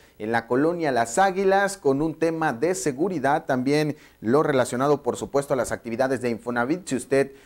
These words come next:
tiene algún servicio, alguna duda, se van a estar presentando el día veintisiete en Chiapa de Corzo y el veintiocho aquí en Tuxtla Gutiérrez. Más adelante, por supuesto,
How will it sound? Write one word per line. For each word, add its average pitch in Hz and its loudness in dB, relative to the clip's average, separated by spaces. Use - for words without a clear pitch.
tiene 160 0
algún 135 -2
servicio, 156 0
alguna 156 0
duda, 214 2
se 151 -2
van 151 2
a 151 0
estar 147 -2
presentando 147 2
el 113 -2
día 147 2
veintisiete 139 0
en 107 -8
Chiapa 139 -2
de 104 -4
Corzo 139 0
y 123 -2
el 120 0
veintiocho 117 -4
aquí 117 -10
en 123 -10
Tuxtla 123 -2
Gutiérrez. 131 -4
Más 127 -2
adelante, 120 0
por 120 -2
supuesto, 120 0